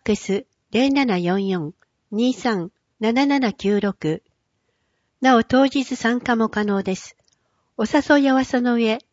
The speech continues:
多数ご参加ください。高齢者肺炎球菌予防接種経過措置が三月で終了します。高齢の方に対する肺炎球菌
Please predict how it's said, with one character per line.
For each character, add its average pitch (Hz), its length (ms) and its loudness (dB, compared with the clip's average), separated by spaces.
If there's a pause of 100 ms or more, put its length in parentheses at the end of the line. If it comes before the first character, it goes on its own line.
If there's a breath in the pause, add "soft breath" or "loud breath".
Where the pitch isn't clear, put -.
多 220 120 -2
数 262 260 0
ご 196 80 0
参 202 240 -2
加 165 140 -6
く 160 80 -6
だ 151 140 -6
さ 151 180 -8
い。 - 100 -12 (2250)
高 285 220 6
齢 302 180 4
者 190 320 0
肺 277 360 0
炎 269 140 0
球 254 280 0
菌 226 420 -4
予 214 160 2
防 269 180 4
接 277 180 -4
種 247 320 -4
経 240 280 -2
過 240 180 -2
措 - 200 -6
置 - 160 -4
が 165 300 -4
三 269 340 -4
月 190 240 -6
で 160 100 0
終 180 240 -4
了 170 160 -2
し - 160 -10
ま 151 140 -10
す。 - 180 -20 (1040 soft breath)
高 294 180 6
齢 302 200 4
の 294 80 4
方 285 240 0
に 220 160 0
対 208 200 -2
す - 140 -8
る 160 200 0 (360)
肺 285 320 2
炎 277 200 2
球 262 260 2
菌 240 380 -6